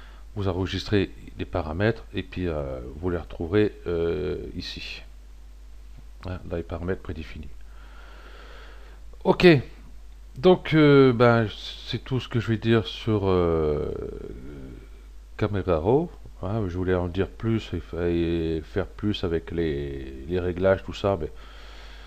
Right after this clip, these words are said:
ça va pas servir à grand chose, je pense. Euh, je pense vaut mieux que vous amusez vous-même avec, euh,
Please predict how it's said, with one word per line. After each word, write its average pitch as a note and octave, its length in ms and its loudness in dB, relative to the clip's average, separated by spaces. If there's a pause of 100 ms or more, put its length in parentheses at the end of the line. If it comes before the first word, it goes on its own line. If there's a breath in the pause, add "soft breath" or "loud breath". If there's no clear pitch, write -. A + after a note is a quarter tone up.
(140)
ça - 160 -2
va F#2+ 40 0
pas A2+ 160 2
servir G#2+ 420 4
à G2+ 100 4
grand F#2 200 -2
chose, A2 280 2
je F#2 80 -4
pense. G#2+ 380 0
Euh, D2+ 480 0 (180)
je D#2 100 -6
pense G2 240 0
vaut F#2+ 120 -2
mieux G2+ 200 4
que G#2 140 -6
vous F2+ 180 -4
amusez F2+ 400 2
vous-même G2 420 0
avec, F2+ 340 0
euh, D2 560 0